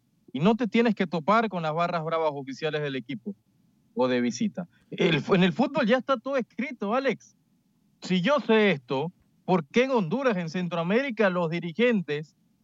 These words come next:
no tienen cabeza para esto y están preocupados por otra cosa? Hay que copiar lo bueno, no solo del fútbol europeo, sino de Sudamérica.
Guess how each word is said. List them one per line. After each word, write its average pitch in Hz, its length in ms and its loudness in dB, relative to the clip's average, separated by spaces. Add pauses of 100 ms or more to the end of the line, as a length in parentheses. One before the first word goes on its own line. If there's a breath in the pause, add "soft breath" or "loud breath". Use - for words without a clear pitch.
(200)
no 170 100 -2
tienen 254 260 2
cabeza 214 400 2
para 185 280 -2
esto 233 160 -4
y - 20 -4
están 220 160 -4
preocupados 226 460 0
por 185 120 -6
otra 214 220 -4
cosa? 220 500 0 (220)
Hay 170 160 -4 (540)
que 254 100 -4
copiar 226 460 2
lo 254 100 2
bueno, 175 320 -4
no 208 140 -6
solo 262 220 2
del 208 100 0
fútbol 233 260 -4
europeo, 233 380 0
sino 208 200 -2
de 262 140 -2
Sudamérica. 196 760 0